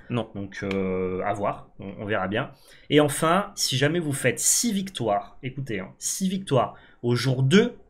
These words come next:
Speaker 2: d'un qualifier week-end, sachant qu'à sept victoires vous êtes qualifié au Championship. Mais si vous échouez aux portes, euh, du Championship en faisant seulement six victoires au jour deux d'un qualifier,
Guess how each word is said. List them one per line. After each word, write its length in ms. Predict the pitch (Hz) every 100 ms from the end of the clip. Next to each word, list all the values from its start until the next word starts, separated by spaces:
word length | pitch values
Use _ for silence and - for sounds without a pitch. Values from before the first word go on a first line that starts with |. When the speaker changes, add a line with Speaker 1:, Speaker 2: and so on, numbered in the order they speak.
| _
Speaker 2:
d'un 140 | 131 123
qualifier 500 | 127 175 175 165 160
week-end, 420 | 147 139 147 165 151
sachant 280 | 127 151
qu'à 120 | 143 -
sept 180 | 160
victoires 280 | 147 139 180
vous 80 | 131
êtes 80 | -
qualifié 280 | 147 139 160
au 20 |
Championship. 540 | 151 135 135 131 110 - - -
Mais 80 |
si 160 | 131 -
vous 240 | 147 156
échouez 540 | 226 233 - 214 170 - - -
aux 100 | 135
portes, 480 | 127 240 208 - - -
euh, 180 | 127 117
du 100 | 120
Championship 580 | - 139 147 139 170 135
en 60 |
faisant 240 | 120 117 117
seulement 360 | - 170 165
six 180 | 165 -
victoires 480 | 151 143 151 139 143 - - 113
au 100 | 117
jour 220 | 117 113
deux 260 | 120 185
d'un 140 | 135 117
qualifier, 540 | - 127 127 120 123